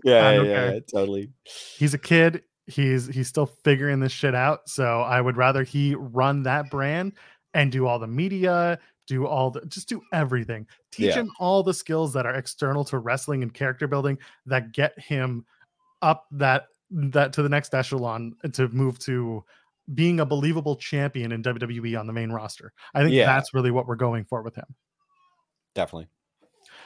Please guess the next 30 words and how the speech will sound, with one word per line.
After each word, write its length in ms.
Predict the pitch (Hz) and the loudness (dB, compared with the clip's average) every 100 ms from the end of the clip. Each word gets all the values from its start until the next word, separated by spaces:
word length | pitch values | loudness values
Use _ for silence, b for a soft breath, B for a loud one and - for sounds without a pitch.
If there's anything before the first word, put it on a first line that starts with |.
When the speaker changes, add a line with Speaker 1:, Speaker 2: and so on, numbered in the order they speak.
| B | B
Speaker 2:
Uh, 280 | 123 127 123 | 4 6 6
Speaker 1:
Um, 60 | 131 | 2
Speaker 2:
so 120 | 165 | 0
Speaker 1:
yeah, 80 | 185 123 | 0 2
I 80 | 151 | 6
really 280 | 156 180 180 | 6 4 2
liked 300 | 165 160 - _ | 2 2 -4 _
Breaker's 400 | 120 135 139 120 | -2 0 0 0
entrance 520 | 131 131 139 139 - | 0 0 -6 -6 -12
where 160 | 123 117 | -2 0
he 80 | 117 | 0
continues 420 | 117 117 117 113 | -4 -6 -6 -6
to 80 | - | -6
break 260 | 104 101 - | -4 -4 -2
things. 300 | 110 123 - | -4 -6 2
The, 180 | 143 151 | 4 4
the 200 | 151 151 | 2 0
shovel 520 | - 170 220 151 110 | 2 6 8 6 2
was 160 | 110 | -2
a 60 | 101 | -6
nice, 400 | 95 107 95 - | -4 -4 -4 -8
he 160 | 104 139 | -12 -10
really 340 | 113 131 104 | -6 -6 -6
gave 240 | 85 104 | -6 -8
it 100 | 90 | -8
some 180 | - 78 | -14 -16
wallop. 380 | 69 80 76 60 _ | -8 -8 -8 -12 _
I 100 | 73 | -14
enjoyed 360 | 76 78 73 65 | -14 -14 -14 -14
that. 160 | 50 | -20